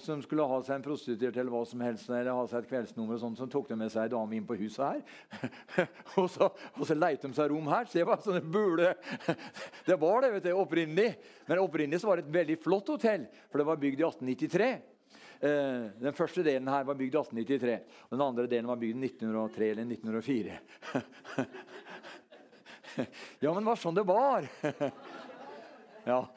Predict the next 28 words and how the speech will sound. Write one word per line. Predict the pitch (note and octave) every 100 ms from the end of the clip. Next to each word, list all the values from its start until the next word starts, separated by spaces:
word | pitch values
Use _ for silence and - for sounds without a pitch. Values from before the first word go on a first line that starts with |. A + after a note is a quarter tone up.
| - - -
Og | A#3+
så, | A#3 A3 B3+ B3+ - - - - _ - _ _ _ _ _ _ _ _ _ _ _
og | - D#3+
så, | E3 - _ - -
og | D#3
så | F3+ D#3+
jeg | D3+ D3+
sprang | D3 C#3
opp | C3+ C#3
igjen, | C#3
andre | D3 B2
gangen | B2 C3+
var | C3
ingen | B2+ A2
her, | D#3
vet | G3+
du. | F#2+ - _ _ _ _ _ _
Så | -
gikk | A2+
jeg | A2
og |
tenkte, | A#2 G#2 G2 _ -
«Hva | G#2+ F#2+
er | A2
dette | G#2+
her | F#2 F2+
for | -
noe?» | A#2